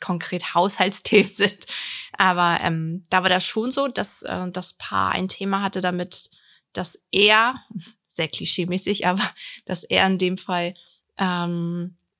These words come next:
viele Dinge irgendwo stehen gelassen hat, beziehungsweise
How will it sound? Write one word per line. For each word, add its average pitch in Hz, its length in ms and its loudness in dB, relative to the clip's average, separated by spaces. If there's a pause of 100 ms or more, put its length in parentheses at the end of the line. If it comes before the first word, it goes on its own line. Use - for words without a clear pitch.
(360)
viele 269 460 0
Dinge 220 580 2 (260)
irgendwo 180 340 -2
stehen 226 640 -2
gelassen 240 500 0
hat, 247 300 -4
beziehungsweise 196 1160 0